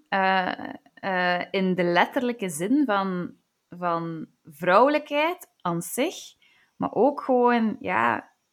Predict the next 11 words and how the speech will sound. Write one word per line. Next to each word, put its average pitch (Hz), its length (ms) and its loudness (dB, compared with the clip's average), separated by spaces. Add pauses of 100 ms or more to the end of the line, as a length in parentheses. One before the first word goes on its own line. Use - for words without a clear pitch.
(140)
uw 185 240 0
rol 269 520 2 (880)
is - 500 -4
beperkt 190 520 0
tot - 160 -14
inderdaad 196 480 0
gewoon 190 300 -2
binnenblijven. 254 720 -2
En 190 540 -8 (720)
dus, 220 360 4
dus 185 300 -6